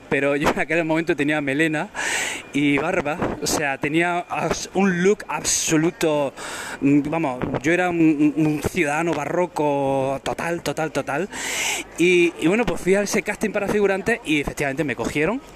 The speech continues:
Y además me cogieron para dos escenas, eh, y yo salgo en la película del Capitán a la Triste, así como les cuento. Yo salgo en dos escenas:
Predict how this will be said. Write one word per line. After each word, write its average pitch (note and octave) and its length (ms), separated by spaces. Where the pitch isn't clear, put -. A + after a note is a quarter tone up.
Y - 40
además F#3 200
me F#3+ 100
cogieron G3 300
para C#3 260
dos G#3+ 140
escenas, A3 480
eh, D3+ 600
y D#3+ 80
yo E3 100
salgo F3 180
en G#3+ 40
la F#3 80
película C3 260
del F3 80
Capitán D3+ 300
a - 20
la C3 100
Triste, C3+ 300
así A2+ 300
como E3+ 160
les A#2 100
cuento. F#3 440
Yo C#3+ 120
salgo E3+ 220
en D#3 80
dos E3+ 100
escenas: G3 420